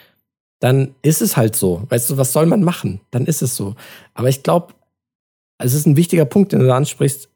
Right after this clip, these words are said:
Ich glaub, dadurch, genau dadurch wächst halt auch dieser Druck dann schon wieder. Weil man sieht, fuck, da ist aber dies-, die-, dieser und dieser Termin und den muss ich unbedingt einhalten und die Präsi muss so geil sein und, äh, ich muss mich so hardcore vorbereiten.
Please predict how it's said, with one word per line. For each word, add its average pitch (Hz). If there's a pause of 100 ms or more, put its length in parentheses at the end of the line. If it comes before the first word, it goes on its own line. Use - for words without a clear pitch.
Ich -
glaub, 151
dadurch, 165
genau 147
dadurch 143
wächst -
halt 131
auch 123
dieser 117
Druck 123
dann 101
schon 101
wieder. 113 (440)
Weil 110
man 127
sieht, 131
fuck, -
da 131
ist 127
aber 127
dies-, 131
die-, 139
dieser 131
und 120
dieser 139
Termin 123 (380)
und 113
den 131
muss 143
ich 131
unbedingt 135
einhalten 131
und 120
die 151
Präsi 131
muss 127
so 135
geil 123
sein 123
und, 127
äh, 120
ich -
muss 143
mich 135
so 151
hardcore 131
vorbereiten. 127